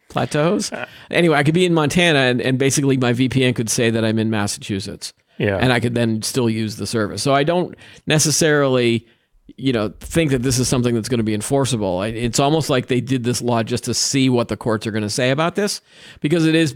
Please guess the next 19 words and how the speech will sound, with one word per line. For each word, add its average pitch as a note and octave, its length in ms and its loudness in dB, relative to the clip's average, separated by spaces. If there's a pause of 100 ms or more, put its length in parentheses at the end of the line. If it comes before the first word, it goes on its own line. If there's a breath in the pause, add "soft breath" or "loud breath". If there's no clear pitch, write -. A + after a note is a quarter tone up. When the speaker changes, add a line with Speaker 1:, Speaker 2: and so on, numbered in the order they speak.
Speaker 1:
it, C#3 220 0
it's C#3 220 -2
a, B2 220 0
it's B2+ 120 -2
an C#3 100 0
issue C#3 360 2
of B2+ 400 2
First - 380 -2
Amendment B2 400 0
rights A2+ 420 0
from G#2+ 360 -2
the, G#2 120 -4
the G#2+ 200 -10
side G#2+ 200 -2
of F#2 80 -8
TikTok, A#2 460 -2 (300 loud breath)
but A2 100 -4
it's A2 120 -4
also A#2 800 0